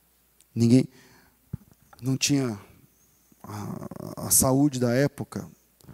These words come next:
Se a gente fosse da época, a gente ia fomentar essa cultura.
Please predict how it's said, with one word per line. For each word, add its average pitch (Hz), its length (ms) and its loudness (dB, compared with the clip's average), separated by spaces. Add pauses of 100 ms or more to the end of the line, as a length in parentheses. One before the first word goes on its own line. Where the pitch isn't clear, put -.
(440)
Se - 280 2
a 139 120 2
gente 156 520 0
fosse 143 440 -2
da 107 180 -2
época, 101 600 -2 (1200)
a 123 140 4
gente 131 460 2
ia 135 100 4
fomentar 180 840 2
essa 143 260 0
cultura. 117 680 0